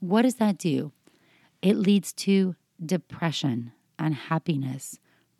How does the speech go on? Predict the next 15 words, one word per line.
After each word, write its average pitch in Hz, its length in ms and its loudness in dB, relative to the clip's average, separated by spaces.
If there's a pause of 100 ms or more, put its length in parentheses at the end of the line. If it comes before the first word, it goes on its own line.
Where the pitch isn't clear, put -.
burnout. 151 760 0 (640)
You 175 280 2
will 170 180 2
make 170 320 2
choices 202 520 -2
that 185 120 2
are 175 120 4
not 175 220 4
in 180 140 2
line 170 300 2
with 156 140 -6
who 170 120 -2
you 175 180 2
really 165 320 0
are 156 380 -4